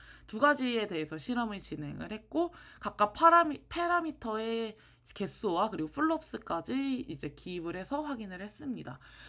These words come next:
그래서 이 씨브이티 계열의 결과를 보시면 다른 브이아이티 계열 모델보다 확실히 적은 파라미터와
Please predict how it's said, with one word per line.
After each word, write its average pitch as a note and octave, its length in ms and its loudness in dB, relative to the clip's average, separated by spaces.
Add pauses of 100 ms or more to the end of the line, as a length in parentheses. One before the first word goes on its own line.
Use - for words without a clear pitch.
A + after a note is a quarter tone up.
그래서 A3 400 2 (140)
이 G#3+ 100 0
씨브이티 F#4 640 2
계열의 F3+ 440 0
결과를 E3+ 500 -2
보시면 D#3 640 0 (240)
다른 C#4 460 6
브이아이티 C4+ 540 6
계열 F#3+ 280 -2
모델보다 D#3+ 640 -4
확실히 C4+ 380 -2
적은 G3 420 -2
파라미터와 C4 840 4